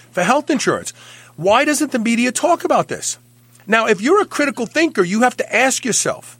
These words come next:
why that is. Is forty thousand deaths a month not enough to garner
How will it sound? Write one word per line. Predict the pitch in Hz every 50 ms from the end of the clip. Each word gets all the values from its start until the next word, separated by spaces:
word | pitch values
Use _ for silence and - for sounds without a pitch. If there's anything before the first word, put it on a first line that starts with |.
| _ _
why | 113 120 123 131 139 151
that | 165 180 214 254
is. | 311 339 - - - - - - - - - - - -
Is | 202 202 165 -
forty | - - 170 175 208 254 240
thousand | - 226 240 240 196 208 160 127 107
deaths | 143 165 196 214 - - - - - - - - - _ _
a | 151 151
month | 143 147 147 151 185 226 226 - - _ _ _ -
not | 127 147 160 190 202
enough | 143 110 107 113 120 135 196 240 247 - - - - - - - - _ _
to | - 160 123
garner | 113 104 135 131 139 151 175 185 196 220 220